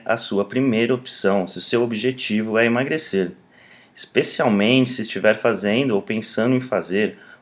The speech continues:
uma dieta com restrição de carboidratos, como, por exemplo, as dietas Dukan, Atkins, Slow Carb, amplamente difundidas.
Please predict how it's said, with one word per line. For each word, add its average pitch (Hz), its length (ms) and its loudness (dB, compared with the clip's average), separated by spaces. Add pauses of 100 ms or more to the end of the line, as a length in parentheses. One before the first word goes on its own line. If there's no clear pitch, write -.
uma 110 180 0
dieta 117 360 2
com 123 180 -2
restrição 117 720 -2
de 117 80 -4
carboidratos, 113 800 0 (420)
como, 104 200 4
por 107 200 4
exemplo, 85 520 0 (240)
as 92 180 -2
dietas 80 420 -4
Dukan, 139 640 -4
Atkins, 107 720 0
Slow 101 340 0
Carb, 117 360 0 (160)
amplamente 113 640 0
difundidas. 107 760 -8